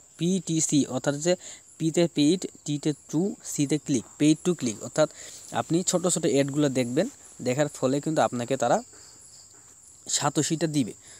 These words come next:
So আমি নি-, নিচে যাচ্ছি, দেখতে পাচ্ছেন ফ্রেন্ডস, এখানে আমার চোদ্দোটা অ্যাড আছে এবং সাতচল্লিশ কয়েন আর্ন করতে পারবো, ঠিক আছে? So নিচে যান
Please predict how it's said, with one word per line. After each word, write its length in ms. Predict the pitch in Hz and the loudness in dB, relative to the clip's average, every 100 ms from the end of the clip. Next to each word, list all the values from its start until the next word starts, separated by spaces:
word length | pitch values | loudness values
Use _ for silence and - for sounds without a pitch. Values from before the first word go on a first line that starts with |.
| - | -6
So 80 | - 156 | 0 2
আমি 140 | 160 | 4
নি-, 200 | 160 147 143 | 4 4 2
নিচে 160 | 147 175 | 2 4
যাচ্ছি, 280 | 170 - 175 | 4 2 0
দেখতে 260 | 147 - | 0 2
পাচ্ছেন 260 | 165 - 143 | 0 0 -2
ফ্রেন্ডস, 320 | - 139 208 - - - - - | 0 -2 -4 -10 -18 -20 -20 -12
এখানে 340 | 120 143 139 | -6 -2 0
আমার 160 | 139 151 | 0 0
চোদ্দোটা 420 | 151 143 147 156 | -2 0 0 0
অ্যাড 240 | 143 120 113 | 0 0 -2
আছে 220 | 113 214 269 | -4 -8 -10
এবং 180 | 127 127 | -8 -8
সাতচল্লিশ 580 | - 147 - 175 175 175 - | -4 -4 -2 -2 -2 -2 -2
কয়েন 200 | 139 139 | 0 0
আর্ন 220 | 117 123 | 0 -2
করতে 280 | 131 123 123 | -4 -6 -8
পারবো, 320 | 110 98 85 - - | -4 -6 -6 -18 -14
ঠিক 120 | - | -6
আছে? 180 | 156 120 - - - - - | -6 -6 -12 -20 -20 -12 -2
So 60 | 131 | 0
নিচে 260 | 131 147 | 2 2
যান 260 | 139 123 | 0 0